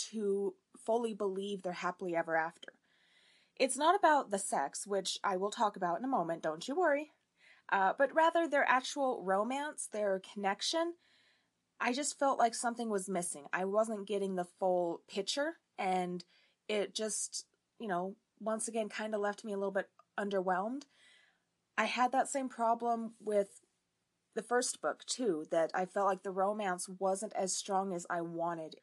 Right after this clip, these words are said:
So here we've got a bit of, not necessarily their romance, but their, I guess their budding friendship, at least, their, you know, early communication with those notes. Like, that was nice.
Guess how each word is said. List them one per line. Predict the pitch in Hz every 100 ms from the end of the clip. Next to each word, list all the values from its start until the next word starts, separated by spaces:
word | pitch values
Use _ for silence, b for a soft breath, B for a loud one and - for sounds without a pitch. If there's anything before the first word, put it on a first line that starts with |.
| -
So | - 269
here | 269 349 339
we've | 294
got | 269 269 269
a | 247
bit | 240 262 277 -
of, | - 220 233 _ _ _ -
not | 269 349
necessarily | 339 339 302 269
their | 220 220
romance, | 180 180 190 202 208 202
but | - 196 180 -
their, | 180 185 180 170 175 175 _ _ _ _ _ _ _ _ _ _ _ _ _ -
I | 208
guess | 220 220
their | 214
budding | 185 190 180 175
friendship, | - 175 190 208 269 262
at | 262
least, | 262 262 269 -
their, | 175 170 B B B B
you | -
know, | 190 -
early | 214 196
communication | - 208 185 180 - 240 - 247
with | 220
those | 175 170
notes. | 180 190 226 247
Like, | 196 185
that | 240 320
was | 302
nice. | 208 175 190 -